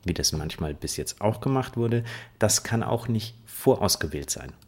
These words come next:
sondern er muss diesen Haken selber setzen. Auch wichtig, für technisch erforderliche Cookies, also die, die du schlicht und einfach zum Betreiben deiner Webseite brauchst, wie zum Beispiel, um Funktionen, die dein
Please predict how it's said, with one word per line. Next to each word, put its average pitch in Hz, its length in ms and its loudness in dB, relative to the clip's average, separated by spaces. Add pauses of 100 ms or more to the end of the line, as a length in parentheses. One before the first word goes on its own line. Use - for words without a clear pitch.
(420)
sondern 98 420 4
er 90 140 0
muss 95 300 0
diesen 85 280 -4
Haken 85 300 0
selber 80 320 0
setzen. 71 360 -4 (640)
Auch 87 340 0
wichtig, 120 480 2 (400)
für 110 240 4
technisch - 420 0
erforderliche 98 640 0
Cookies, 85 300 -2
also 82 180 0
die, 95 280 0
die 117 100 2
du 87 120 0
schlicht - 300 -2
und 101 80 4
einfach 95 240 0
zum 80 180 -4
Betreiben 107 420 0
deiner 76 260 0
Webseite - 460 2
brauchst, - 560 -6 (240)
wie 90 260 4
zum 78 260 -4
Beispiel, 82 520 0 (420)
um 90 340 4
Funktionen, 82 880 0
die 78 120 -6
dein 71 300 -4